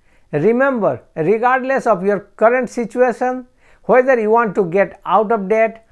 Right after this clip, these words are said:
or you want to create a source of passive income, we can help you create a plan where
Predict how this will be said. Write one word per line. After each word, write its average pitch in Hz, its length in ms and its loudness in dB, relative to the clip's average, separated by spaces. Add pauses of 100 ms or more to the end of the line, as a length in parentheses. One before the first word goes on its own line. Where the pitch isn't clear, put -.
(160)
or 254 340 2
you 220 140 0
want 220 300 0
to 196 320 0 (260)
create 202 460 0 (120)
a 165 120 -4
source 220 440 -4
of 214 160 -4
passive 202 380 -2
income, 175 420 -4 (380)
we 196 200 -2
can 196 200 -2
help 165 340 -6
you 180 240 -4
create 180 280 -4
a 165 40 -4
plan 196 600 -4 (460)
where 165 420 2